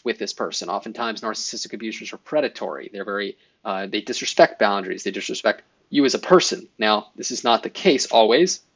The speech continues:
I should say to the degree where boundaries, where if you go, if you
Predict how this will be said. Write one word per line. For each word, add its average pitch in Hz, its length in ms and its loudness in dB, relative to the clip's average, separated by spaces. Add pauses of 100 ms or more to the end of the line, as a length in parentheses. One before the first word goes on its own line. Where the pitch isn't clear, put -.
(580)
I 127 140 0
should 120 180 -2
say 120 280 4 (180)
to - 80 0
the 123 100 2
degree 117 540 4 (160)
where 110 220 2
boundaries, 110 680 0
where 107 260 0
if 107 200 -4
you 113 80 -6
go, 123 240 2
if - 180 -6
you 110 220 -6